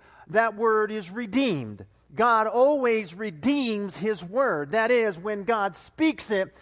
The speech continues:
he redeems it because it happens all the time. I, for one, and again, not any of you here,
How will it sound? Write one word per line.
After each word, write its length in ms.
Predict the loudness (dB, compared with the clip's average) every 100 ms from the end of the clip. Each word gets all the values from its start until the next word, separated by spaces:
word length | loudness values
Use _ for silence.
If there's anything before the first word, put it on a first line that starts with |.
| -14
he 180 | -6 -4
redeems 680 | -2 -4 0 -2 -2 -2 -2
it 220 | -4 -4
because 380 | -6 0 0 0
it 100 | 0
happens 800 | 2 0 0 -6 -6 -14 -20 -20 _ _ _ _ _ _
all 240 | 4 4 2
the 100 | -2
time. 500 | -2 -2 -2 -6 -14 _ _ _ _ _ -4
I, 180 | 2 2
for 240 | 0 -6
one, 400 | -2 0 0 -2 -4
and 120 | -4
again, 300 | 0 0 0
not 180 | 0 0
any 220 | 0 -2
of 140 | -4 -6
you 140 | -12
here, 500 | -8 -4 -2 -2 -4